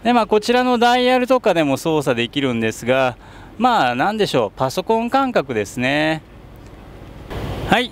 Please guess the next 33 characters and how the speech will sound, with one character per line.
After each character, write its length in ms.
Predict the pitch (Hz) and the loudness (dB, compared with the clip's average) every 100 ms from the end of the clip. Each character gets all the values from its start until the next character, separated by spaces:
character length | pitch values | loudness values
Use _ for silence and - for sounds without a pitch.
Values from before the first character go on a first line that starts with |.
| - | 0
そ 160 | - | 4
れ 60 | 262 | 4
で 60 | 294 | 4
は 40 | |
で 40 | 240 | 2
す 80 | |
ね、 160 | 202 151 | 2 2
こ 140 | 165 | 0
ち 180 | - 214 | 0 2
ら、 240 | 220 208 202 | 4 2 2
ま 180 | 214 | 0
ず 120 | 190 151 | 2 0
走 340 | 131 226 277 | 2 2 2
行 200 | 294 294 | 2 2
距 100 | 302 | 2
離、 380 | 285 202 135 101 - - - - - - - - - | 2 2 0 -4 -12 -20 -20 -20 -20 -18 -18 -18 -8
あ、 120 | - - - - | -8 -8 -12 -4
出 100 | 190 | -2
て 120 | 175 | 0
る 100 | 110 | 0
な。 160 | 104 170 - | -2 -4 -4
え 260 | 165 170 | -2 0
ー、 20 | 165 | -2
一 260 | 160 247 | 0 0
万 300 | 262 269 262 | 2 2 2
六 200 | 262 262 | 2 0
千 380 | - 202 143 123 | -2 0 0 -2
百 360 | 113 139 143 175 | -2 -2 -2 -6
九 260 | - 226 185 | -2 0 2
十 180 | 156 | 0
四 280 | 123 156 165 | 2 2 0
キ 140 | 147 131 | 0 -2
ロ。 320 | 107 95 | 0 -2